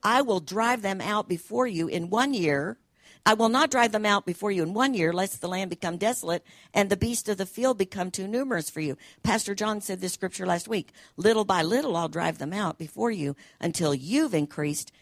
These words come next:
and you inherit the land." And that's what I wanna talk to you about tonight. We have to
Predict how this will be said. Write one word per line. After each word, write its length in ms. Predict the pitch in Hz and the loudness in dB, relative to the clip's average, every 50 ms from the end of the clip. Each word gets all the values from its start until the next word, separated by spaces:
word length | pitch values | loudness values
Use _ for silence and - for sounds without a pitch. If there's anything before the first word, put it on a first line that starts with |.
| _ _ _ | _ _ _
and 200 | - 151 143 151 | -2 -2 0 0
you 180 | 190 226 226 202 | 0 0 0 0
inherit 420 | 165 156 156 156 156 151 151 - | -2 -2 0 0 0 0 -2 -2
the 80 | - 151 | -4 -4
land." 460 | 156 156 151 151 147 - - - - _ - - - _ | -4 -4 -6 -6 -8 -10 -14 -20 -20 _ -20 -20 -12 _
And 160 | - 160 160 156 | -2 0 2 2
that's 260 | 233 262 - - - | 2 2 0 -2 -2
what 100 | 269 254 | -2 -2
I 40 | 233 | 0
wanna 180 | 220 208 202 | 0 -2 -2
talk 280 | 202 - - 202 196 - | -4 -4 -6 -6 -6 -6
to 100 | - 185 | -6 -6
you 60 | 175 | -4
about 220 | 165 170 160 - | -4 -4 -4 -6
tonight. 460 | - - 165 165 151 143 - - - - _ _ - - - - - _ | -6 -8 -6 -6 -6 -6 -8 -12 -18 -20 _ _ -20 -20 -20 -20 -20 _
We 200 | - 185 254 269 | 0 2 4 4
have 180 | 294 277 277 - | 4 2 2 0
to 140 | 254 247 | -2 -2